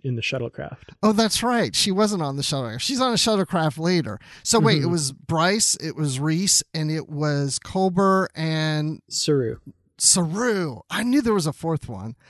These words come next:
Speaker 2: See, I got my captains confused. You know why? 'Cause they dress alike.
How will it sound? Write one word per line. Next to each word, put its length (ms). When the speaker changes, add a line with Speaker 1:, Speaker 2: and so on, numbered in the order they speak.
Speaker 2:
See, 160
I 80
got 200
my 120
captains 560
confused. 640
You 100
know 120
why? 300
'Cause 200
they 120
dress 280
alike. 340